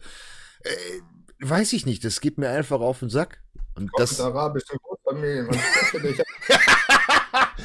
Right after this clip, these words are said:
Speaker 1: Ja, das, oder, oder das. Ja. Oder, oder, oder so.
Speaker 2: Ja.
Speaker 1: Nee.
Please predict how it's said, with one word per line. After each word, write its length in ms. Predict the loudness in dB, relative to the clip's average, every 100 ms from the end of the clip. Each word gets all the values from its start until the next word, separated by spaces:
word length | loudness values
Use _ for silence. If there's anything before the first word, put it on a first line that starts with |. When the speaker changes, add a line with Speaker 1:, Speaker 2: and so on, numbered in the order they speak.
| -14 -16 -10
Speaker 1:
Ja, 480 | -4 -2 2 2 2
das, 240 | 2 0
oder, 540 | 2 2 4 4 2 2
oder 220 | 2 2
das. 340 | 2 0 -6 _
Ja. 120 | -18 -18 _ -20 -18 -20 -20 _ -20 -10
Oder, 400 | -6 -2 -2 -4 -4
oder, 360 | -2 2 2 0 -8 _ _ _ _ _
oder 260 | -6 -2 -2
so. 160 | -2 -4
Speaker 2:
Ja. 260 | -4 -8 _ _ _ -20 -18 -16 -12
Speaker 1:
Nee. 120 | -10